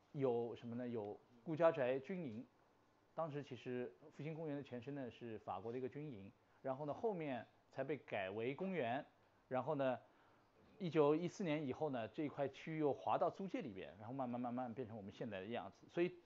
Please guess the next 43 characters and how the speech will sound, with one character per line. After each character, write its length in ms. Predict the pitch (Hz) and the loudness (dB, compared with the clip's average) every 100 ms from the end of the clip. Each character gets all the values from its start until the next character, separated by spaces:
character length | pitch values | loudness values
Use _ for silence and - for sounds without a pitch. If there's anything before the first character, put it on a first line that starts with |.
| - | 0
最 200 | 339 269 | 2 4
早 240 | 165 117 | 6 6
的 120 | 120 | 6
那 120 | 160 170 | 2 2
个 120 | 143 | 0
时 160 | - | 0
候 180 | 120 135 | -2 0
的 180 | 123 113 - - - - - - _ _ - | 0 0 -4 -20 -20 -20 -20 -20 _ _ -2
南 200 | 156 160 | 4 4
昌 140 | 165 | 6
路 100 | 185 | 4
的 100 | 165 | 6
一 60 | 147 | 6
段 180 | 180 143 | 6 6
呢 80 | 127 | 4
是 100 | - | 2
最 160 | 165 | 4
东 200 | 147 175 | 4 2
端， 260 | 170 156 151 - _ _ - | 6 4 4 -8 _ _ -6
从， 440 | 139 147 160 - | -2 0 0 -6
从 180 | - 147 | -2 6
哪 120 | 135 | 6
里 120 | 165 | 6
呢？ 120 | 131 | 0
其 180 | 110 139 | -2 -4
实 80 | 135 | -4
从 280 | 117 127 127 | -2 -2 0
那 80 | 123 | 0
个 400 | 117 117 110 - - _ | 0 2 0 -2 -12 _
重 160 | - 160 | -2 0
庆 160 | 226 175 | 4 6
南 160 | 135 | 8
路 200 | 175 165 | 8 4
一 40 | 139 | 0
直 140 | 135 | 2
到 180 | - - | 4 6
雁 200 | 165 139 | 4 6
荡 200 | 151 139 | 8 6
路， 180 | 135 - - - - - _ - | 2 -4 -16 -20 -20 -20 _ -4
那 160 | 185 180 | 0 4
个 80 | 143 | 4
呢 220 | 127 120 | 4 2
是 340 | - 123 117 | -2 -4 -4